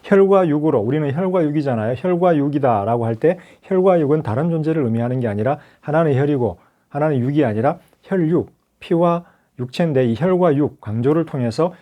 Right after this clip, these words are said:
우리의 어떤 인간의, 어, 인간의 약한 본성을 이야기하는 거죠. 이걸 이제, 어, 헨다이어디스라고 하는 구약적인, 음, 전문적인 개념인데, 헨다이어디스,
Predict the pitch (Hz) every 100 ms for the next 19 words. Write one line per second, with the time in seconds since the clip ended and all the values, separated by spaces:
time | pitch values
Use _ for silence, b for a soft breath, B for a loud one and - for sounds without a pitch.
0 | B 113 120 151 131 131 120 113 143 139
1 | 135 165 b b - 101 95 95 127 131
2 | 151 156 - - 113 120 156 131 131 131
3 | 165 107 101 101 104 87 78 - _ _
4 | _ _ 143 151 127 113 120 B B B
5 | 131 107 104 123 _ - 147 135 143 151
6 | 123 131 135 113 107 107 101 143 B B
7 | - 113 120 113 147 131 110 - _ -
8 | 104 127 139 151 135 110 - - 120 113
9 | 117 113 110 110 120 123 123 107 107 -